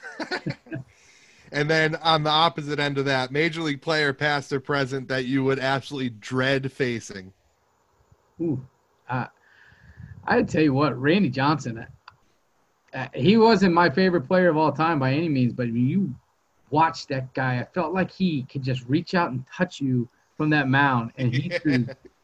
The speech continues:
Speaker 1: gas, just absolute petro. And, and I know there's guys now throwing over a hundred, like Chapman and all this stuff, but he would have been the guy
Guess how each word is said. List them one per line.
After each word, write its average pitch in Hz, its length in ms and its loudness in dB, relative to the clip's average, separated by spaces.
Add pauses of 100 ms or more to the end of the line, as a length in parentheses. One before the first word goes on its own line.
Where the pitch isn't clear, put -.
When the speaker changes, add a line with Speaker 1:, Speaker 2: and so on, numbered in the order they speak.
(120)
Speaker 1:
gas, 127 760 0 (200)
just 160 380 2
absolute 143 580 -2
petro. 127 480 -2
And, 131 160 -2 (220)
and 151 100 2
I 160 60 4
know 175 140 8
there's 156 180 4
guys 156 340 2
now 143 240 4
throwing 135 300 0
over 131 200 2
a 120 80 -2
hundred, 127 360 2
like 120 180 -4
Chapman 131 420 -6
and 117 80 -6
all 117 80 -8
this 117 100 -12
stuff, 113 240 -12
but 110 160 -10 (360)
he 170 120 6
would 175 100 6
have 156 60 2
been 147 120 2
the 139 60 0
guy 131 540 2